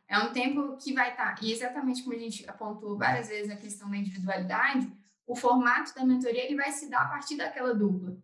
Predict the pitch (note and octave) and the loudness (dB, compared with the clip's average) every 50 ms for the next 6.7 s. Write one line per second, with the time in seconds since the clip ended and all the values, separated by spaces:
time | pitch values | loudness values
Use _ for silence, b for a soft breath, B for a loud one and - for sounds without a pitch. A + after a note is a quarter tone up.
0 | _ _ _ _ G#3 A3+ A3 B3+ B3+ B3+ B3+ C#4 D4+ - - E4+ D#4 D4+ - E4 | _ _ _ _ -4 -4 -2 0 0 2 2 0 0 -2 -2 -4 -4 -4 -6 -8
1 | C#4+ C#4+ C#4+ C#4+ C4 B3+ A#3+ A#3+ B3 - - A#3+ A#3 A#3+ A#3+ A#3 A3+ A#3 A#3 B3+ | -8 -8 -8 -4 0 0 2 2 0 -2 -4 -4 -4 -4 -4 -4 -4 -4 -2 -2
2 | B3+ C4 C#4+ C#4+ C4+ B3+ C4 - - B3 A#3 A#3+ - - A#3 B3+ C4 B3+ C4 C4 | 0 2 2 2 2 0 0 0 -2 -2 -2 -2 -4 -4 -4 -4 -4 -6 -6 -6
3 | C4 B3 A#3+ A#3 A3+ A3 G#3+ G#3+ G#3 G#3 G#3 A3 A3+ - - C4+ C4+ C4+ - B3+ | -6 -6 -6 -8 -8 -8 -8 -6 -6 -4 -4 -4 -4 -4 -6 -8 -10 -8 -8 -6
4 | B3 B3 A#3 A3+ G#3+ G#3+ G3 F#3+ G#3+ G#3 G#3+ G#3+ G#3+ - - C4+ - - _ _ | -4 -2 -2 -2 -2 -2 -4 -6 -6 -8 -8 -8 -10 -10 -12 -14 -16 -18 _ _
5 | _ _ _ _ - A3 - - A3 A3 A3 - - - - B3 B3 D4 D4+ C#4 | _ _ _ _ -8 -6 -4 -2 -2 -2 -2 -4 -8 -6 -4 0 0 2 2 4
6 | C4 B3 - B3 C4+ D4 C#4 B3+ B3+ - A#3+ G#3+ - | 2 2 2 0 0 0 0 -2 -2 -4 -6 -8 -10